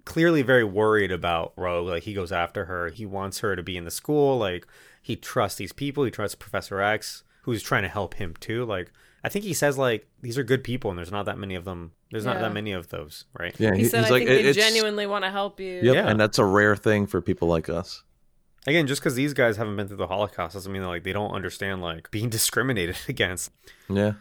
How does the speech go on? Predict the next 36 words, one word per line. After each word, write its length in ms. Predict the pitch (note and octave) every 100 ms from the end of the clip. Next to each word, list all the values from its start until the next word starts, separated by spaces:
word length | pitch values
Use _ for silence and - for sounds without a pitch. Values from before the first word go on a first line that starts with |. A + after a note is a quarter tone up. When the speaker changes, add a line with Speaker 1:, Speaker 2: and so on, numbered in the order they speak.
| _ _ _ _ _ -
Speaker 1:
You 160 | C4+ A#4+
got 80 | F#4
a 20 |
lot 160 | A#3+ A3+
of 80 |
notes, 260 | C#3 D#3+ -
and 80 | B2+
I 60 |
feel 180 | A2+ C3+
like, 260 | A#2+ A2+ G#2+
do 80 | B2
you 80 |
have 80 | B2+
anything 460 | C3 B2 A2+ C3 A#2
to 160 | A2 G#2 _ _ -
Speaker 2:
If 140 | C4 C4
these 180 | D4+ D#4
all 160 | D4
come 200 | D4 C#4+
later. 380 | D4+ C#4 F#3 F3+
Speaker 1:
Okay, 220 | G3+ -
cool. 160 | - G2+ _ _ - - - - - _ _ _ -
<laughs> 880 | G#3 - A3 C4+ G#3 _ _ _ -
Outside, 480 | G3 - F3 D#3 C#3+
Magneto, 480 | C3+ B2+ C#3 C#3+ C#3
Sabretooth, 540 | C3+ B2+ B2+ B2+ A#2+
and 100 | A2
Toad 300 | - A#2 A2
are 80 | A2
surrounded 380 | - A#2 A2+ A#2+
by 100 | A#2
police 560 | - A2+ A2 F#2+ - -
with 160 | C3 B2+
their 100 | A#2
weapons 380 | A#2 A#2 G#2+
drawn. 340 | - A2 G2